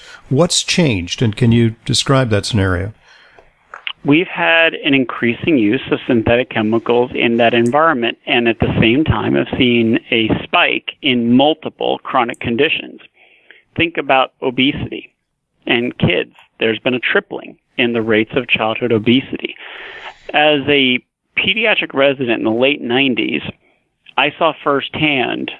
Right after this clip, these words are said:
Speaker 2: the influx of type two diabetes. We used to think of type one diabetes as a childhood
Speaker 1: Mm-hmm.
Speaker 2: disease and
Speaker 1: Yeah.
Speaker 2: type two as the adult version.
Speaker 1: We used to call it maturity
Speaker 2: However
Speaker 1: onset diabetes because it was only adults who got it.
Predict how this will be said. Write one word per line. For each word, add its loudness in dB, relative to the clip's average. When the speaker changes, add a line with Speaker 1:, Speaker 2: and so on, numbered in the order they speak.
Speaker 2:
the 0
influx -2
of -6
type 2
two -2
diabetes. 0
We 0
used -2
to -4
think 2
of -10
type 0
one 0
diabetes 2
as -4
a -10
childhood 0
Speaker 1:
Mm-hmm. 0
Speaker 2:
disease 2
and 0
Speaker 1:
Yeah. 2
Speaker 2:
type -4
two 2
as 0
the 2
adult 0
version. -4
Speaker 1:
We 0
used -2
to 0
call 4
it 2
maturity 2
Speaker 2:
However 0
Speaker 1:
onset -4
diabetes 0
because -2
it -2
was -2
only 4
adults 0
who -6
got -8
it. -12